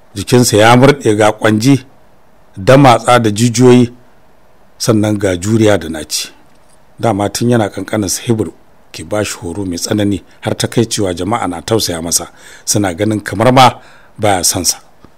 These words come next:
so yake nakasa shi. Tun Imnal na da shekaru biyar a duniya, Hebru ke goya masa buhun duwatsu a baya, kuma ya sa shi gudu a cikin taɓo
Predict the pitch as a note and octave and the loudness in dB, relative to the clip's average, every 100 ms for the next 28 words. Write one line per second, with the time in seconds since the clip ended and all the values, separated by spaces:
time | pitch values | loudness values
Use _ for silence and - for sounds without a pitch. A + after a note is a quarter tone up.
0 | _ _ _ - G#2 F#2 - F2+ F#2+ - | _ _ _ -10 -6 -6 -8 -6 -6 -6
1 | - E2 - - - _ _ - - _ | -8 -8 -12 -14 -18 _ _ -20 -20 _
2 | _ _ _ _ G#2+ G2 G2+ F#2+ G2+ F#2+ | _ _ _ _ -4 -4 -2 -2 -2 -4
3 | F2 E2+ - - G2+ A2 F#2 F2+ - G2+ | -6 -6 -8 -6 -4 -4 -4 -6 -8 -6
4 | G2 F2 - - _ _ _ _ _ A2 | -4 -4 -10 -18 _ _ _ _ _ -10
5 | G#2+ F#2+ - F2 G#2+ G2 F2+ F#2+ F2+ D#2+ | -6 -6 -6 -4 -2 -2 -2 -4 -4 -6
6 | E2+ G2 A2 G2 E2+ G2 E2 F2 F2 - | -6 -2 0 0 -2 -6 -6 -6 -6 -8
7 | - _ - _ G2 G2 F2+ - G2+ F2 | -18 _ -20 _ -8 -6 -4 -2 -4 -4
8 | G2 A2 G2 E2+ - - G#2 F#2+ - A2+ | -4 -4 -4 -8 -10 -6 -4 -6 -2 -2
9 | - | -2